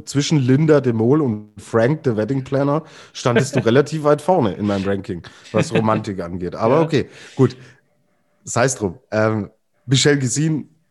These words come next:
Speaker 1: unglaubliche Saison. Sie hat auch endlich alle Podien voll gemacht. Sie hat dieses Riesenslalom-Podest, dieses ominöse auch geholt und steht da auch im Endeffekt,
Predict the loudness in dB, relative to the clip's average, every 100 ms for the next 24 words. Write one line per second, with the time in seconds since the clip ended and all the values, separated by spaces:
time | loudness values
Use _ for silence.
0 | _ _ _ 2 2 4 2 0 -2 0
1 | 0 0 -4 -4 -2 -2 -4 -10 _ -12
2 | -2 0 0 0 0 0 -2 0 0 -2
3 | -2 -2 0 -2 -2 -2 -2 -2 -4 -6
4 | -12 -20 -20 -8 -6 -4 -6 -6 -6 -4
5 | -2 -2 -4 -2 0 0 -2 -4 -2 -4
6 | -4 -10 -8 -8 -4 0 0 0 0 -2
7 | -4 -8 -14 -20 _ -2 -2 -4 -2 0
8 | -2 -4 -20 -20 _ -4 -4 -6 -2 2
9 | 2 2 0 2 2 0 -2 -14 -6 -4
10 | -4 -6 -4 -6 -6 _